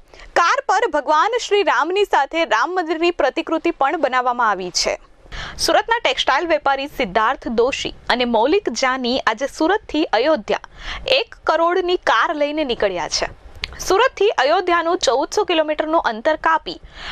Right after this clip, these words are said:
બાવીસ જાન્યુઆરીના રોજ અયોધ્યા પહોંચશે. બંને યુવાનો રસ્તામાં આવતા મંદિરો તેમજ આશ્રમોમાં ભગવાન રામ પ્રતિષ્ઠાના મહોત્સવની ઉજવણી પણ કરશે. આ યાત્રામાં લક્ઝરિયસ જેગુઆર કારને રામ ભક્તિના રંગે રંગી દેવામાં આવી છે,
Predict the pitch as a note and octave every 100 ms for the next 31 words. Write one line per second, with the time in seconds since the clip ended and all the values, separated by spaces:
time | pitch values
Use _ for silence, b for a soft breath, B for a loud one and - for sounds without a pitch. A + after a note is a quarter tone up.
0 | B A#3 C4+ F4 B4+ G#4+ C#4 C4+ D4 E4+
1 | E4 E4+ E4+ C#4 D4 - G3 B3 C#4+ B3
2 | C4 - A#3 A3 - - - - D4+ F4
3 | C5 G#4+ F4+ F#4 F#4+ A#3+ A3 - F4 F#4+
4 | D#4+ D#4 C#4 A3+ A3+ D4 D4+ C4+ D#4 C#4+
5 | C#4 - - B3 - G4+ F4 D4+ D#4+ B3
6 | A3 B3 C#4 E4 A3 A3+ D4+ F#4+ D#4 C#4+
7 | D#4 - D#4+ D4+ C#4+ A#3+ C4 - D4 C#4+
8 | - G#3+ B3+ C4+ C#4 - B3+ F3+ - -
9 | - - - B B B C4+ F4+ F4 A4+
10 | A#4+ G#4 A#4 D4 A#3 E4+ F4+ G4+ G#4 C#4
11 | G#3 A3 C4+ E4+ F#4 F4+ B3+ C4+ B3+ B3
12 | B3 G3+ A#3 E4+ - A#3+ - C#4 C#4 A#3
13 | G#3+ A3 A#3 B3 C4 D#4 E4 B3 A#3+ A#3+
14 | F#3+ F3 D#3 -